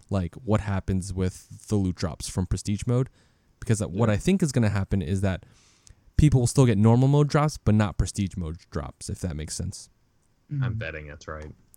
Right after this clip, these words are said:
Speaker 1: Okay. Well, other than that,
Speaker 2: Yeah.
Speaker 1: ladies and gentlemen, that has been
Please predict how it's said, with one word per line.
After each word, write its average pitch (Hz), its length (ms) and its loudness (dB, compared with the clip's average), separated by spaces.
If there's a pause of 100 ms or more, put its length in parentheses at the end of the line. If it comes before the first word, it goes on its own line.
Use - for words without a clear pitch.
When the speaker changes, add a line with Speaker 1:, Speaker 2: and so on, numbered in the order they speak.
(160)
Speaker 1:
Okay. 127 220 -6 (600)
Well, 113 220 -6 (180)
other 104 140 -6
than 110 140 0
that, 131 180 -2
Speaker 2:
Yeah. - 680 -18
Speaker 1:
ladies 139 160 4
and 143 100 4
gentlemen, 131 340 4
that 120 200 0
has 135 140 0
been 123 160 2